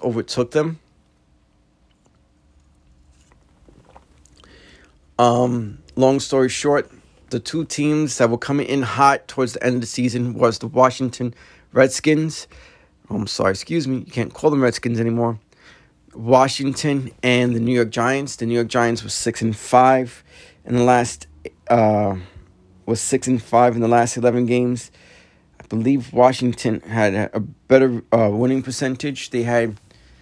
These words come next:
four different quarterbacks in the entirety of it.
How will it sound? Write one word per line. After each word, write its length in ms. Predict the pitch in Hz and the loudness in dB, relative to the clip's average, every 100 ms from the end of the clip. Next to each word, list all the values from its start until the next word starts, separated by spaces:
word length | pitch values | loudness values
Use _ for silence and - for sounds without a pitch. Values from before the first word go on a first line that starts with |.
| - _ | -20 _
four 460 | - - - 151 139 | -18 -8 4 6 6
different 360 | 143 135 131 | 0 0 -4
quarterbacks 800 | - 131 127 135 131 127 - - _ _ - | 2 2 4 6 4 2 -10 -12 _ _ -8
in 140 | 127 120 | -2 -2
the 140 | - | -2
entirety 600 | 120 117 - 117 120 131 - | -2 -4 2 4 4 0 2
of 220 | 123 120 | 2 2
it. 160 | 127 | -2